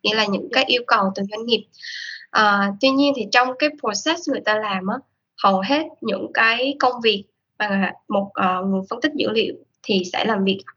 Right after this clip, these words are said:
Speaker 1: ờ, tám mươi phần trăm là với dữ liệu.
Speaker 2: Dạ.
Speaker 1: Ờ, yeah.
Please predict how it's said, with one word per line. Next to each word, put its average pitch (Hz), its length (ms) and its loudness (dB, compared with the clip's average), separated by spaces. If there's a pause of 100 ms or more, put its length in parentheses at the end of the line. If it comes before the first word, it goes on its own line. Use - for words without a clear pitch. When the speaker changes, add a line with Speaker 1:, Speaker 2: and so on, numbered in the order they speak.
(180)
Speaker 1:
ờ, - 380 0
tám 240 160 6
mươi 311 120 2
phần 196 140 -4
trăm 214 200 -2 (120)
là 180 280 0 (100)
với 214 160 -4
dữ 208 140 0
liệu. 196 220 0 (460)
Speaker 2:
Dạ. 220 120 -4 (180)
Speaker 1:
Ờ, 196 300 2 (320)
yeah. 208 240 4